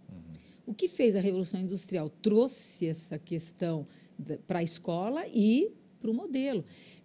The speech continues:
Speaker 2: Tem um livro que eu já até indiquei aqui, né, que é A Maternidade ao Encontro da Própria Sombra, já falamos
Speaker 1: Uhum.
Speaker 2: dele.
Speaker 1: Uhum.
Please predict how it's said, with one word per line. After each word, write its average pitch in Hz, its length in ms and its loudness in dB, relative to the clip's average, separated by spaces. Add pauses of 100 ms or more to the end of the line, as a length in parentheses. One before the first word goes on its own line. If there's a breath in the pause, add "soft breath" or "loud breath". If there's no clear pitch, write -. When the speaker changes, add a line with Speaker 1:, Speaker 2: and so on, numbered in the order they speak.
Speaker 2:
Tem 359 100 -4
um 330 140 0
livro 175 400 0
que - 120 -8
eu 147 40 -4
já 156 160 -4
até 170 220 -4
indiquei 156 480 -2
aqui, 202 360 -4
né, 202 160 0
que 208 120 -8
é - 20 -2
A - 20 -2
Maternidade 160 680 -2
ao 156 40 0
Encontro 160 320 -4
da 147 120 -4
Própria 147 340 -6
Sombra, 214 340 0
já 151 120 -2
falamos 156 400 -4
Speaker 1:
Uhum. 135 40 -8
Speaker 2:
dele. 190 400 0 (220 loud breath)
Speaker 1:
Uhum. 87 60 -10